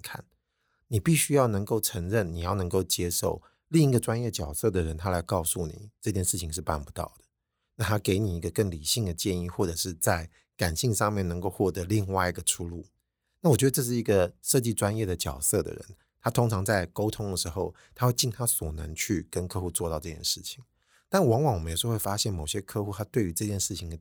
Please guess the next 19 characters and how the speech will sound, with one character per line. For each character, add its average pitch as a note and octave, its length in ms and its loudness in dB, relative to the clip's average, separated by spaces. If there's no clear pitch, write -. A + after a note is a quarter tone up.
定 F#2 180 -2
义， F#2 140 -6
或 F#2 180 2
者 D2+ 60 -2
是 - 200 -8
他 - 200 -4
的 A#2 100 0
角 - 220 -8
色 - 180 -4
是 F2+ 120 -10
任 E2+ 220 -6
性 E2+ 260 -8
的。 G#2 60 -20
因 G#3 120 6
为 G3+ 40 6
我 D3+ 80 6
必 C3 160 2
须 A#2 140 2
说， G#2 320 0